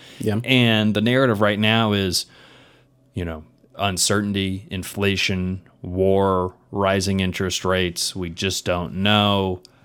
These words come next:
Speaker 2: I-, it's, it's, it's, n-, there's noise and through clouded minds, confused minds can't make decisions. You know, confused mind says no.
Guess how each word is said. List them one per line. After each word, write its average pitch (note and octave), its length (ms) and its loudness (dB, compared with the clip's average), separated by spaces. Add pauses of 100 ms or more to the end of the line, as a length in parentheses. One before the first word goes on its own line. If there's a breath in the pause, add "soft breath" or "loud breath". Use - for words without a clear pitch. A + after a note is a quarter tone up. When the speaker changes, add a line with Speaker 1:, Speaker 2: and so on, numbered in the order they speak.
Speaker 2:
I-, F2+ 200 -10
it's, A2 560 -8
it's, - 540 -6
it's, - 320 -6 (500)
n-, B2+ 220 -2
there's G#2 260 0
noise G#2 600 0 (120)
and G2+ 560 0
through G#2 440 -4
clouded G#2+ 520 0
minds, G2+ 580 2
confused A2 580 -2
minds F#2 520 -4
can't B2+ 300 -4
make B2 260 -2 (380)
decisions. D#3 580 0
You A2+ 60 0
know, G#2 140 0
confused A#2 400 -4
mind G#2+ 260 0
says F#2+ 320 -2
no. G2+ 440 2